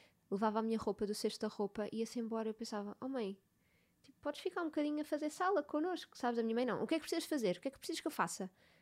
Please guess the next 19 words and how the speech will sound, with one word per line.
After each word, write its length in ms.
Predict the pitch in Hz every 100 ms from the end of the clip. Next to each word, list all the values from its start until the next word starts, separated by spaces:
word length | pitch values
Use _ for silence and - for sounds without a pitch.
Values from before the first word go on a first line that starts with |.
| -
Tipo, 200 | 226 -
"Nada, 280 | 311 359 330
tá, 320 | 311 233 214 214 214 - 220 -
por 60 |
acaso 220 | 254 339
não 60 | 339
é 60 | 339
preciso 260 | - 302
nada." 260 | 311 294 262
E 80 | 226
ela 160 | 233 269
não 100 | 294
sabia, 400 | 302 285 285 208
não 100 | 208
sabe 280 | - 233
sentar-se, 420 | - 240 262 247 -
não 60 |
sabe 240 | 190 196 -
estar. 340 | - 254 214